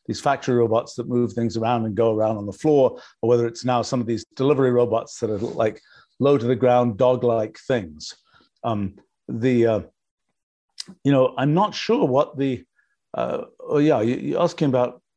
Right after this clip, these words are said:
um, I mean, we've definitely, there are definitely a bunch of toy-like robot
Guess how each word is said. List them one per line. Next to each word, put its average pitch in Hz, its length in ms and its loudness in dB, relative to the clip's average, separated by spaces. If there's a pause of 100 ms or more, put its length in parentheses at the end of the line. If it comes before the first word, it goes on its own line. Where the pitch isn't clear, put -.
um, 107 380 -6 (800)
I 120 60 -2
mean, 123 200 2
we've 180 280 2
definitely, 135 720 0 (360)
there 127 160 2
are 127 80 4
definitely 147 640 0
a 113 60 0
bunch 123 360 -4
of 117 140 -4 (140)
toy-like 139 640 2
robot 117 520 0